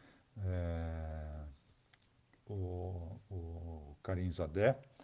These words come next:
e ele me, me, me convidou pra fazer parte de uma coleção de, de, de livros de bolso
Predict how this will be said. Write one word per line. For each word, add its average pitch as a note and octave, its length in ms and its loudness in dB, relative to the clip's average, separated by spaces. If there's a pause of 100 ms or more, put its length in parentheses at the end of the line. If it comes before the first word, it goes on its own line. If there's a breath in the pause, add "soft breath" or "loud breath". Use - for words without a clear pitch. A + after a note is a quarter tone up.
(420 loud breath)
e G#2 160 4
ele A#2 420 12
me, B2 560 8
me, A#2+ 260 2
me B2 180 0
convidou C#3 380 6
pra D3 140 6
fazer C#3+ 220 8
parte C#3+ 280 8
de D#3 60 2
uma D3 120 8
coleção D3+ 600 6
de, C#3+ 180 6
de, A#2+ 220 6
de A2+ 160 4
livros C3+ 320 10
de C#3 80 10
bolso B2 420 10